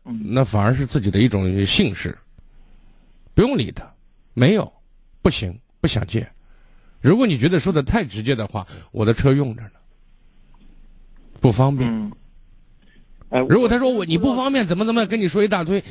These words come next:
Speaker 2: 最后我，你就可以直接告诉他，我不想借给你，这个理由成立吧？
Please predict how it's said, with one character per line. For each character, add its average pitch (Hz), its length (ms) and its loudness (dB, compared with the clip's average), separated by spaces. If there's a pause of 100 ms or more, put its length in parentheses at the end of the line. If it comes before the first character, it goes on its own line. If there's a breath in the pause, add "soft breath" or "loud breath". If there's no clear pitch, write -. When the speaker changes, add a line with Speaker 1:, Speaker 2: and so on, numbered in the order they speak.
(120)
Speaker 2:
最 220 160 2
后 202 100 0
我， 135 220 0
你 131 200 2
就 160 60 2
可 - 140 2
以 165 80 4
直 127 160 -2
接 175 120 2
告 156 160 0
诉 101 120 -6
他， 92 120 0 (220 loud breath)
我 113 100 -4
不 135 140 0
想 98 180 0
借 95 200 0
给 - 140 -6
你， - 140 -14 (600 soft breath)
这 135 120 2
个 117 100 4
理 104 100 4
由 95 120 2
成 98 240 0
立 98 120 2
吧？ 107 200 -8